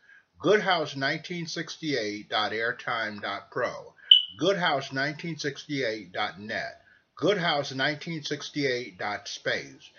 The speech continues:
blog talk radio dot com forward slash good house nineteen sixty-eight.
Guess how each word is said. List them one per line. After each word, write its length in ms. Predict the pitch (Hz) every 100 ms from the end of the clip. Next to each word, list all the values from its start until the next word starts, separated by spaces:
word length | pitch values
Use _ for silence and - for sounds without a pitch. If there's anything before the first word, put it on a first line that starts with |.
| - -
blog 480 | 85 123 156 196 202
talk 320 | - 175 156
radio 520 | 143 143 143 139 143 139
dot 360 | 123 123 -
com 480 | - 135 104 90 101
forward 460 | - 135 139 151 -
slash 480 | 139 117 104 101 95 92
good 180 | 131 135
house 320 | 131 127 -
nineteen 540 | 120 117 - 131 107
sixty-eight. 720 | - 110 - - 110 98 -